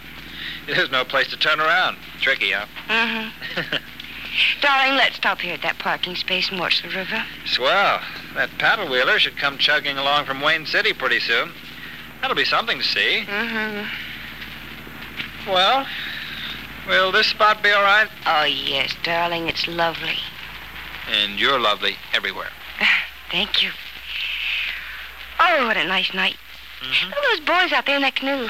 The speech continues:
Speaker 1: Yeah, I saw them. I wouldn't mind being out with them either. You like canoes?
Speaker 2: No, they frighten me to death. They tip over too easily.
Speaker 1: Oh, no, they don't. Why, a canoe's the safest craft afloat, if you know how to handle one.
Speaker 2: I'd rather not find out how.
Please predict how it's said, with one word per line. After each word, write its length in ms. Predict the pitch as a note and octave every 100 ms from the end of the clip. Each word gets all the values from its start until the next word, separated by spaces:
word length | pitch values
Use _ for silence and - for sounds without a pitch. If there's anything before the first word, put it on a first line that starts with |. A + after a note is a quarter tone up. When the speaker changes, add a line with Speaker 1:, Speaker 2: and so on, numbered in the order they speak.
| - D3
Speaker 1:
Yeah, 160 | D#3+
I 100 | C#3+
saw 260 | - D3+ C#3
them. 80 | G2+ - - - - - - - - -
I 160 | E3 G#3
wouldn't 220 | D#3+ C3
mind 220 | C#3 D#3
being 200 | E3+ F#3+
out 180 | G#3 G#3
with 120 | A#2
them 120 | A2+ D3+
either. 200 | C#3 G2+ - - -
You 60 |
like 160 | A2+ C#3
canoes? 360 | - F#3+ A3+ G3+
Speaker 2:
No, 200 | F#3 E3
they 140 | E3+
frighten 360 | - F#3 - E3
me 100 | E3+
to 160 | D3+
death. 180 | F#3 F3+
They 60 | D#3+
tip 220 | G#3 -
over 240 | B3 G#3+
too 200 | - F#3
easily. 360 | - - - -
Speaker 1:
Oh, 320 | B2 B2+ A#2 A2+
no, 160 | G#2+ G2
they 180 | G2 G2 -
don't. 320 | C#3+ A#3+ A3+
Why, 180 | G#2+ A2
a 40 |
canoe's 420 | - A#2+ C3 C#3+
the 120 | A#2 -
safest 480 | D3+ E3 D#3+ -
craft 400 | - C3+ B2+ -
afloat, 420 | A#2 - G2 - - - - D#3
if 120 | -
you 60 | F#2
know 60 |
how 140 | F#2+ B2
to 80 |
handle 280 | E3 A#3 D#3+
one. 140 | F#2 - - -
Speaker 2:
I'd 320 | F3+ A3 A#3 G3 F3 G#3+
rather 260 | B3 B3
not 220 | A3+ F#3+ -
find 340 | F#3 F3+ D#3+
out 220 | C#3+ A#2+
how. 400 | - B2 C#3 D3+